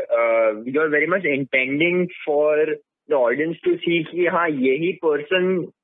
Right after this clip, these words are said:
very obviously is playing another character. Right? So I think उधर, उधर डिफरेंस आ जाता है, maybe, I think। Because अब, अब मैं इसको अगर थिएटर से कंपेयर करूँ, तो थिएटर में तो, I mean, this happens कितना ज्यादा ना,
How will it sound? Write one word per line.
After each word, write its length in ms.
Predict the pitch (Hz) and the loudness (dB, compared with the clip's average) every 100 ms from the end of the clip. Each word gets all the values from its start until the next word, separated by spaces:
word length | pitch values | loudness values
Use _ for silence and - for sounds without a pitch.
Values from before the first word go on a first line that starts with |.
| _ _ _ | _ _ _
very 300 | 139 147 175 | -2 2 2
obviously 640 | 135 - 143 160 170 180 180 170 | 2 2 2 -2 0 0 0 0
is 60 | - | -4
playing 580 | 160 147 147 151 151 143 - | 0 2 2 2 0 -2 -4
another 340 | 135 131 139 - | -2 2 0 0
character. 540 | 113 104 101 - 95 - _ _ _ _ - _ _ _ _ _ _ _ _ _ _ | 0 0 -2 -2 -2 -4 _ _ _ _ -20 _ _ _ _ _ _ _ _ _ _
Right? 240 | 143 147 - _ _ _ - | 0 0 -6 _ _ _ -2
So 360 | 151 151 - _ _ 127 | 0 0 -2 _ _ -4
I 80 | 131 | 0
think 200 | 185 185 - _ - | -2 -2 -20 _ -2
उधर, 420 | 135 139 165 160 143 - - - | -2 2 0 0 -4 -8 -10 -6
उधर 180 | 151 170 | -2 0
डिफरेंस 500 | 135 - 170 170 143 | -2 -2 -2 0 0
आ 140 | 120 | 0
जाता 280 | 110 104 110 | 0 0 -2
है, 60 | |
maybe, 460 | 110 123 131 120 101 | -2 -2 0 0 0
I 40 | |
think। 260 | 95 107 104 _ _ _ _ - | -4 -10 -12 _ _ _ _ -6
Because 320 | 156 190 196 | -2 0 0
अब, 260 | - 170 170 _ | 0 -2 -4 _
अब 100 | 156 175 | -4 -2
मैं 200 | 196 214 | 0 0
इसको 200 | 208 214 | 0 0
अगर 180 | 208 214 | 0 0
थिएटर 540 | - 175 156 190 208 | -2 0 2 2 0
से 140 | 208 | 0
कंपेयर 400 | 208 185 165 180 | 0 0 0 0
करूँ, 300 | 180 185 170 | 0 0 0
तो 220 | 135 _ 147 | -2 _ -4
थिएटर 440 | - 135 151 185 | 0 0 0 0
में 140 | 202 | -2
तो, 160 | 190 196 | 0 0
I 260 | 165 147 151 | 2 0 2
mean, 120 | 180 | 2
this 400 | 180 180 - - | 0 -4 -6 -4
happens 300 | - 165 165 | -2 -4 -2
कितना 340 | 139 - 180 | -6 -2 0
ज्यादा 280 | 185 127 120 | 0 0 0
ना, 160 | 139 | 0